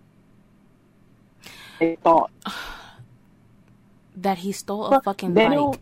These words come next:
Speaker 2: A fucking, a bike. A
Speaker 1: don't
Speaker 2: bike.
Speaker 1: even
Speaker 2: A bike.
Speaker 1: have
Speaker 2: A bike.
Speaker 1: They don't even have no plate. Even if he did do that, even if he did that, these motherfuckers don't have no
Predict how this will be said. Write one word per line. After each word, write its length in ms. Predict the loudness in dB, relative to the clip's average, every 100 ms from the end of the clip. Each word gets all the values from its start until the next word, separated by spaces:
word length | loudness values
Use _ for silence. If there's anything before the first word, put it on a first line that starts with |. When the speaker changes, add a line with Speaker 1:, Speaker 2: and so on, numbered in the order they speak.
| -6
Speaker 2:
A 100 | -8
fucking, 420 | -4 -6 -6 -10 -8
a 100 | -6
bike. 420 | -6 -6 -8 -8
A 40 | -2
Speaker 1:
don't 140 | 4
Speaker 2:
bike. 240 | 6 4 2
Speaker 1:
even 160 | 0 6
Speaker 2:
A 140 | 10
bike. 340 | 12 12 10
Speaker 1:
have 160 | 4 0 4
Speaker 2:
A 520 | 6 8 8 6 2 -10 _ 10
bike. 680 | 12 12 12 4 -6 -10 -12 _ _ _ _ _ _ _ -12
Speaker 1:
They 80 | -8
don't 240 | -6 -6
even 180 | -6 -6
have 400 | -2 0 0 0
no 200 | 0 0
plate. 340 | 0 0 2 2
Even 260 | 0 2
if 140 | -2 0
he 180 | 2 2
did 560 | 2 0 0 -2 -4
do 240 | -2 0 0
that, 260 | 0 -2 -4 -14 -20 -20 -16 -14 -16 2
even 420 | 8 8 8 2 0
if 180 | 0 -2
he 180 | -2 -6 -6 -4
did 520 | -2 0 0 -2 -6 -12 -8
that, 220 | -6 -6 -10 -20 -20 -20 -12
these 340 | -2 4 4 2
motherfuckers 680 | -2 0 -2 -4 -4 -4 -4
don't 240 | -8 -6
have 220 | -2 -2
no 100 | -4